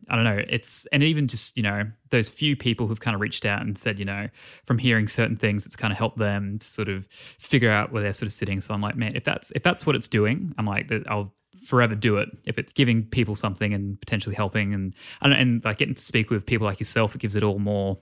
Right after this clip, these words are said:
reason, you know, just to come together and actually, you know, have this open conversation.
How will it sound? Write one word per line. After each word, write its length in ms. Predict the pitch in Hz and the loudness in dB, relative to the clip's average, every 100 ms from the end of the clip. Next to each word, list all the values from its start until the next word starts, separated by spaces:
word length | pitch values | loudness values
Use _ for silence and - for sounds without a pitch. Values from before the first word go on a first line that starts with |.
| _ - | _ -6
reason, 460 | 107 101 110 110 98 | 0 2 2 0 -2
you 60 | |
know, 120 | 101 | -2
just 220 | 101 - - | -2 -2 0
to 340 | 104 101 95 _ - - - - _ | 0 0 -2 _ -20 -20 -20 -20 _
come 160 | - 131 | 0 2
together 340 | 120 117 107 | 4 4 4
and 80 | 107 | 4
actually, 460 | 113 - 123 107 101 _ - | 2 2 2 0 -2 _ -4
you 80 | 131 | 2
know, 220 | 107 104 123 | 2 2 -2
have 320 | - 123 107 | 0 2 2
this 300 | 107 98 - - - | 0 0 -2 -2 0
open 380 | 117 113 101 | 2 2 -2
conversation. 720 | 104 - 110 - 110 127 - | -2 -2 -2 0 0 0 -4